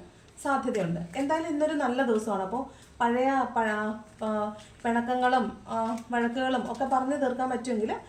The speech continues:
ഇന്നേ ദിവസം പറഞ്ഞു തീർത്ത് നല്ലൊരു തുടക്കമുണ്ടാകാൻ, ആ, നല്ല, നല്ലൊരു ദിവസമാണ്. അതുപോലെ നിങ്ങൾ, നിങ്ങളോ-, നിങ്ങളോട് വഴക്കുണ്ടാക്കി പോയ ആളുകളോട് നിങ്ങൾക്ക് നേരിട്ട് ക്ഷമ ചോദിക്കാൻ പറ്റുന്നില്ലെങ്കിൽ ആ ആളുകളോട് ഹോപ്പനൊപ്പനോ ചൊല്ലി ക്ഷമ ചോദിക്കാമല്ലോ.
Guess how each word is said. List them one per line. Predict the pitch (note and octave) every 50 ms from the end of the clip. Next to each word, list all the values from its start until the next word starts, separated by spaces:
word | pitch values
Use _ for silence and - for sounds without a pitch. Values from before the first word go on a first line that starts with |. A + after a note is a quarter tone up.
| - - - - - -
ഇന്നേ | C#4+ C#4+ D4+
ദിവസം | C#4+ C#4+ C#4 C#4 C#4+ C#4 C4
പറഞ്ഞു | C4 B3+ B3+ B3+ B3+
തീർത്ത് | B3+ B3 A#3 A3 A3+ - B3
നല്ലൊരു | A#3+ A#3+ A#3 A#3 A#3+ B3 A#3+ B3+
തുടക്കമുണ്ടാകാൻ, | A#3+ A3+ G#3+ A3 A3 B3 A3+ G#3+ G3+ G3 F#3+ F#3+ F#3+ A#3+ E4 G4+ - - - - - -
ആ, | - A3 G#3+ G#3+ G#3 G#3+
നല്ല, | A#3 A3+ G#3+ G#3+ A3+ A3+ A3+
നല്ലൊരു | A3+ A3+ A3+ B3 B3+ A3+
ദിവസമാണ്. | G#3 G3 F#3+ F#3+ - G3+ F3+ F3 F3 F3 - - - - - - C#4
അതുപോലെ | C#4+ D4+ D4+ D4 D4
നിങ്ങൾ, | C#4+ C#4+ C4 B3+ B3+ C4 C#4 - - -
നിങ്ങളോ-, | A#3+ B3 B3 C4 C4+ C4+ C4+ C#4 C4+ C4+ C4+ - C4+
നിങ്ങളോട് | C4+ C4+ C4+ C#4 C#4+ D4+ C#4+
വഴക്കുണ്ടാക്കി | C#4 B3+ B3 B3+ C4 B3+ C4 B3+ C#4
പോയ | C4+ C4 B3+ B3+
ആളുകളോട് | B3+ B3 B3 B3 B3+ C4+ C4 B3 B3 C4 B3+
നിങ്ങൾക്ക് | A#3+ B3 - C#4+ B3
നേരിട്ട് | A#3+ A#3 A#3+ A#3+ C4 A#3+ D4+
ക്ഷമ | C#4+ - C#4+ B3 B3
ചോദിക്കാൻ | B3 C4+ B3+ A#3+ A#3 B3 B3+ B3
പറ്റുന്നില്ലെങ്കിൽ | A#3+ A3+ A#3+ B3 A#3+ A3 G3+ G#3 C4+ F4+ - - - - - - - -
ആ | C4+
ആളുകളോട് | C#4+ D4 C#4 C4 C4 C4 C#4 C#4 C#4 C4+ D#4
ഹോപ്പനൊപ്പനോ | D4+ C#4 A#3+ A3+ A3+ B3 B3+ C4+ B3+ C4 C#4 C#4 C#4+
ചൊല്ലി | C#4 C#4 B3+ B3 C#4
ക്ഷമ | C4 C#4 B3 A#3+
ചോദിക്കാമല്ലോ. | A3+ A#3 G#3 G3 G3 - G3 F#3 F3 F3 F3 F3